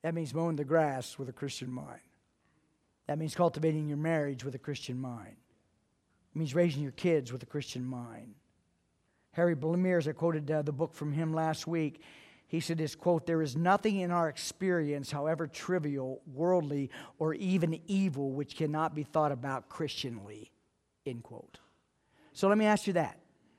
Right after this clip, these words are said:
this question, and I'm, I'm not, I'm not following you home and spending twenty-four hours with you,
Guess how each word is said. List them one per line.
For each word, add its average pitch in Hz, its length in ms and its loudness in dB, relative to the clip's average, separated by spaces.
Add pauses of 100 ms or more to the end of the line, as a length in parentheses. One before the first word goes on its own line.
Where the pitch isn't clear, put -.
(160)
this 151 120 -6
question, 143 520 0 (140)
and 139 260 -6
I'm, 147 220 -6
I'm 160 120 -2
not, 165 160 0 (640)
I'm 165 80 -4
not 190 180 4
following 208 300 6
you 202 100 0
home 180 280 0
and 160 80 -4
spending 165 260 -2
twenty-four 156 400 -4
hours 139 280 0
with 143 280 -6
you, - 80 -20